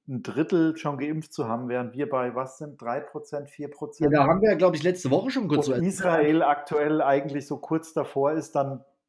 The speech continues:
Speaker 1: äh, in zwei Monaten dann wieder einfach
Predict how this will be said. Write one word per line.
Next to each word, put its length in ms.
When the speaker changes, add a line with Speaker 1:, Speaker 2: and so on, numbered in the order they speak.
Speaker 1:
äh, 360
in 120
zwei 260
Monaten 540
dann 160
wieder 420
einfach 480